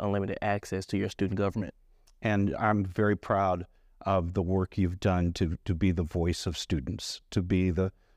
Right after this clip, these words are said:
Speaker 2: the person who's watching out for student interests, and to have that, that fearless, consistent advocacy for students. Talk to me about the team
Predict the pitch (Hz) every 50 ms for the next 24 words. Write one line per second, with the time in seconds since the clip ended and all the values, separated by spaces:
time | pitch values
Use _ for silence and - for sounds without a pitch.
0 | _ - - 101 - - 117 101 - 113 101 110 104 - 101 92 92 - - 101
1 | 92 90 87 - 107 - - - 92 87 87 92 - 98 92 80 - - 76 78
2 | - - - 98 92 92 87 98 98 - - 107 104 98 92 110 95 92 - _
3 | _ _ _ _ _ _ _ _ - 98 92 90 - - - - 104 104 107 107
4 | 110 107 104 - - - - - 90 80 - - 113 101 - - - 104 90 -
5 | - 104 101 92 85 95 - - 87 - - 87 82 90 - - - 90 85 -
6 | - - 85 76 - - - - - - _ _ _ _ - - 143 151 - -
7 | 139 143 139 127 123 123 120 - 120 - - - 135 131 131 139 143 135